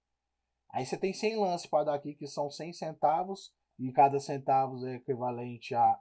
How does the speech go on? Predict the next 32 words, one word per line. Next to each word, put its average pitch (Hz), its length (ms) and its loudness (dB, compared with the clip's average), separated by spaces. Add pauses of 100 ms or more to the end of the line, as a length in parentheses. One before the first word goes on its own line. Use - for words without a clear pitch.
um 110 160 -10
real. 127 400 -2 (500)
Então 180 160 0
você 180 240 -4
tem 180 240 -8
um 202 120 -4
real 190 260 6
aqui, 175 240 -6
<laughs> - 60 -
ó. 139 120 -6 (600)
Tá 139 60 -6
ligado, 131 480 -6
mano? 73 220 -20 (680)
Olha 156 180 0
o - 20 -12 (120)
tanto 170 300 -4
de 143 160 -14
pessoas 135 480 -4
que 135 120 -12
já 135 140 -4
deram 131 220 -4
lance 123 260 -8
aqui, 110 220 -12
mano. 92 280 -14
O 107 80 -12
bagulho 110 400 -6
tá 123 140 -8
dezessete 113 640 -10
mil 117 300 -14 (800)
e 120 80 -14
setenta. 110 480 -10 (1400)
Resumindo, 226 760 4